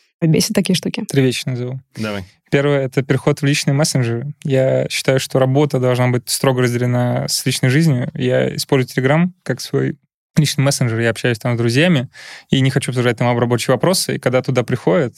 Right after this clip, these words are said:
Speaker 2: мне
Speaker 3: Только
Speaker 2: это
Speaker 3: в Slack, пожалуйста.
Speaker 2: Да. Ну, как бы, щас не Slack. <laughs> Когда как. Но в целом, да. Вот есть рабочий мессенджер, пишите туда, что там будет, Discord, руки, чаты, матермосы, неважно. Пишите туда, туда нерабочие. Сообщения однословки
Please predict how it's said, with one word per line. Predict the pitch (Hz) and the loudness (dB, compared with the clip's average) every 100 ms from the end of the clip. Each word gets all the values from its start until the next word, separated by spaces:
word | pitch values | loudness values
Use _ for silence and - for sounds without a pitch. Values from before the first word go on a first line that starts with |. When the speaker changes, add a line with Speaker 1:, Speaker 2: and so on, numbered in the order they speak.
| - | -6
Speaker 2:
мне | 123 | 0
Speaker 3:
Только | 127 131 | 0 2
Speaker 2:
это | 117 | -2
Speaker 3:
в | - | -2
Slack, | 104 - | -4 -4
пожалуйста. | 92 92 - 196 | -8 -10 -10 -8
Speaker 2:
Да. | 165 123 - - | -4 -4 -2 0
Ну, | 165 147 - | 2 2 -2
как | 135 120 | -4 -4
бы, | 120 147 | -4 -4
щас | - 120 - | -4 -4 -2
не | |
Slack. | 127 220 226 - - - | -4 -2 -4 -6 -4 -2
<laughs> | 151 - - - - - - - | -2 -2 -14 -14 -14 -18 -18 -6
Когда | 139 131 | -4 -4
как. | 143 151 | -6 -4
Но | 135 147 | 0 0
в | |
целом, | - 170 156 | 2 4 4
да. | 113 104 | 2 -2
Вот | - 120 | -6 -2
есть | 131 127 | 0 0
рабочий | 139 131 - | 0 0 0
мессенджер, | 180 - 117 113 | -2 -2 -6 -6
пишите | - 135 | -4 -4
туда, | - 135 175 160 143 | -2 0 0 0 -6
что | - | -6
там | 127 123 | -2 -2
будет, | 120 | -2
Discord, | 117 - 175 170 | -4 0 0 0
руки, | 127 139 | -8 -8
чаты, | - 160 151 131 127 127 | -2 -2 0 -4 -6 -6
матермосы, | 123 120 127 151 - - 131 | -6 -2 0 0 0 -4 -6
неважно. | 139 127 120 123 117 - - - - | -2 0 0 0 -6 -8 -20 -18 -6
Пишите | - 139 | -2 -2
туда, | - 131 180 190 165 - _ - | -2 2 2 2 -4 -12 _ -6
туда | - 131 147 147 | -2 2 2 2
нерабочие. | 143 131 123 117 - - - - - - | 0 0 0 0 -4 -8 -10 -12 -20 -6
Сообщения | - 135 - 165 | -2 0 2 2
однословки | 139 139 - 117 _ | 2 0 0 -4 _